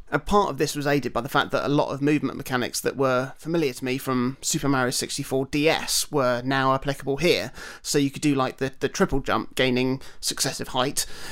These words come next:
and you could slide and jump off walls, you could use your ground pound, and, I mean, I was quite used to having all these moves among my arsenal, so it, it fitted in very, very naturally to me, you know, in this game.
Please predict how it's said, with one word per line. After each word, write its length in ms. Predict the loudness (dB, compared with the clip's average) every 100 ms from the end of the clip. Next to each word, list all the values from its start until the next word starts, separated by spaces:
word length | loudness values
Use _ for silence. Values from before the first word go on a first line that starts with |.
| -8 -2
and 240 | 2 2
you 80 | 0
could 180 | -4 -2
slide 540 | -2 2 2 2 0
and 160 | -2 2
jump 200 | 0 -2
off 140 | -8
walls, 560 | 0 2 2 0 -2 -2
you 140 | -4
could 180 | -6 -4
use 180 | -2 -2
your 100 | -4
ground 400 | 0 2 2 0
pound, 520 | 0 0 2 0 0 -2
and, 380 | 2 2 2 -2
I 40 | 0
mean, 120 | 0
I 80 | 2
was 160 | -2
quite 180 | 0 0
used 160 | 2 0
to 40 | 0
having 220 | 0 0
all 100 | 0
these 220 | -2 0
moves 500 | 2 2 0 -4 -4 -4
among 320 | -2 -2 0
my 160 | 0 2
arsenal, 460 | 0 0 -4 -4
so 320 | 0 2 0 0
it, 180 | -4 0
it 140 | -2 -2
fitted 420 | -2 0 2 2
in 240 | 2 2
very, 440 | 0 0 0 -2 -4
very 240 | 0 2
naturally 440 | 2 0 -6 -6 -6
to 120 | -4
me, 240 | -4 -4
you 120 | -4 -2
know, 120 | -2
in 100 | -2
this 160 | -4
game. 340 | -4 -4 -4